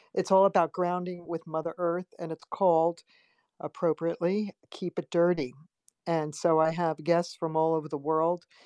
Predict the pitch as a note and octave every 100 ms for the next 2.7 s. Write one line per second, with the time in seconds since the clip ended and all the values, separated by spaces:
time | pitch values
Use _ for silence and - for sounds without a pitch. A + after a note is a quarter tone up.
0 | _ - - F3+ - E3 E3 - E3 -
1 | D#3 - F3 D#3+ D3+ D#3 D#3 - F3+ -
2 | D#3 - E3+ D#3+ D#3+ D#3 D#3